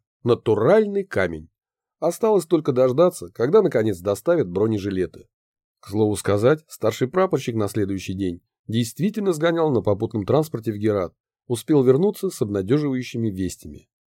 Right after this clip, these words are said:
Договорился. В течение пары недель съезжу, отдам остальное и привезу. Дорого взяли? Им этого задатка за глаза хватит.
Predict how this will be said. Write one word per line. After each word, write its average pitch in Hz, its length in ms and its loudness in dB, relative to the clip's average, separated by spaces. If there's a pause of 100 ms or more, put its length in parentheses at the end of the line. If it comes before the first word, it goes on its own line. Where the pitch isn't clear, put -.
(200)
Договорился. 117 800 2 (400)
В - 80 -20
течение 127 400 0
пары 123 260 4
недель 110 260 2
съезжу, 113 600 -2
отдам 117 260 0
остальное 117 520 2
и - 200 -6
привезу. 113 560 -4 (460)
Дорого 143 380 4
взяли? 120 420 2 (540)
Им 170 280 4
этого 160 240 6
задатка 143 480 2
за 104 180 2
глаза 110 440 2
хватит. - 420 -6